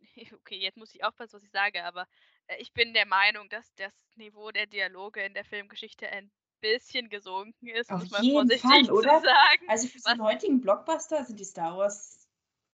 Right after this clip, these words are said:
Speaker 2: Zitate völlig okay.
Speaker 1: wenn du, wenn du dir anguckst, was so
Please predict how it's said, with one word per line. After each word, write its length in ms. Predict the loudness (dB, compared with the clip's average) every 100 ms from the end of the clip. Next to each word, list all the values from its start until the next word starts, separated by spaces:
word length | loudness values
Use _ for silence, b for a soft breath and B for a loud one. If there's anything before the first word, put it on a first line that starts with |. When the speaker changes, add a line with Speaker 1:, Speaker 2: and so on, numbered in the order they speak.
| _
Speaker 2:
Zitate 420 | -18 -12 -8 -8 -10
völlig 300 | -14 -14 -14
okay. 380 | -12 -12 -14 _ _ _ _
Speaker 1:
wenn 160 | -6 -6
du, 100 | -8
wenn 140 | -4 -4
du 100 | -6
dir 160 | -4 -2
anguckst, 420 | -2 -8 -20 -16
was 180 | -16 _
so 280 | -20 -20